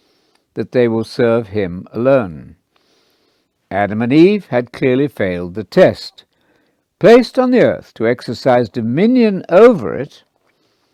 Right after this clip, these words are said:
Genesis two, verse twenty-eight, the parents of the human race surrendered to the alien authority of the devil. Man forfeited his right to be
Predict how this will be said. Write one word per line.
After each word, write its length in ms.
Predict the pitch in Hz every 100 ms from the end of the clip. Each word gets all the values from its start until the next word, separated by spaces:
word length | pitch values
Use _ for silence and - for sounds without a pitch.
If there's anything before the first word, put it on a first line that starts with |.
| _ _ _ _
Genesis 580 | 120 107 95 90 82 -
two, 380 | - 113 87 - 53
verse 200 | 64 -
twenty-eight, 600 | 101 76 85 135 208 _ _ _ _ _ _ _ _
the 100 | -
parents 840 | - - 233 247 254 - - - - _ _
of 160 | 98 90
the 120 | 107
human 320 | 127 139 131
race 420 | 120 117 117 - -
surrendered 840 | - 139 131 139 139 131 131 120 - _ _ _ _ -
to 120 | 123
the 240 | 117 117 _
alien 480 | 151 160 160 160 151
authority 800 | 143 135 - 123 107 95 - 104 -
of 340 | 98 90 92
the 100 | 107
devil. 600 | 95 156 156 98 69 107 _ _ _ _ _ _ _ _ _ -
Man 500 | 113 151 175 196 196
forfeited 760 | - 233 254 226 160 104 101
his 280 | 85 98 -
right 360 | 123 147 143 _
to 100 | 98
be 180 | 90